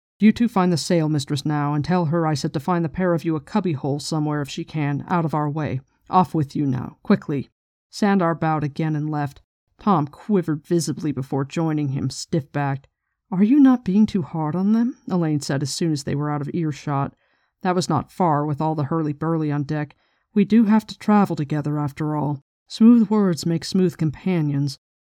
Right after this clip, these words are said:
Best to begin as we mean to go on. Elaine, Tom Marilyn knows very well we are not full Aes Sedai." She lowered her voice and glanced around as she said it.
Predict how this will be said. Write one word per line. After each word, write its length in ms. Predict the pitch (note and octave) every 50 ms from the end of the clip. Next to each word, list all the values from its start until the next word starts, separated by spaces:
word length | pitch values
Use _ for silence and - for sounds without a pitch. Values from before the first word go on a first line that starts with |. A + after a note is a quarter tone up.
| _ _
Best 260 | - F#3+ F3+ - - -
to 60 | E3
begin 320 | C#3 E3+ D#3+ E3+ E3 D#3+
as 140 | E3 C#3+ -
we 100 | D#3+ D#3
mean 200 | D#3+ D#3+ D#3 D3+
to 80 | C#3 C#3+
go 220 | E3 D#3 D3+ D3+
on. 400 | D#3+ D#3+ D#3+ D3+ D3+ D3+ D3+ C#3 - _ _ _ _ _ -
Elaine, 340 | F#3+ F#3+ G3+ F#3+ F3+ F#3 F3+
Tom 320 | - G3+ G#3+ G#3 F#3 F3+
Marilyn 420 | F#3 F3+ F3 F3 E3+ E3 E3 E3
knows 200 | D#3+ D#3+ D#3+ D3+
very 320 | D3+ D#3+ F3+ F#3+ F#3 F3+ F3
well 280 | E3 E3+ E3 D#3 D3+
we 160 | D3+ D#3 D#3 D#3
are 60 | D#3
not 260 | D#3+ D#3+ D#3 D3 -
full 300 | - - F3+ D#3+ D#3 D3
Aes 160 | D3+ D3 C#3
Sedai." 560 | - - D3+ D#3+ D#3 D#3 D3+ D3 D3 D3+ C3+ - _ _ _ _ _
She 180 | - - A#3+ A3
lowered 300 | G#3 G3+ F#3 F3+ E3 D3+
her 120 | E3 D#3+
voice 400 | C#3+ - E3+ E3+ E3 D3+ C#3+ -
and 100 | E3 D#3+
glanced 440 | - E3+ F3 E3+ E3 D3 - - D#3+
around 340 | D3+ D#3+ E3+ E3 D#3 D3+ D3+
as 60 | C#3
she 160 | - - D3
said 280 | C#3 - - D#3+ D3+ D3
it. 160 | D3 C#3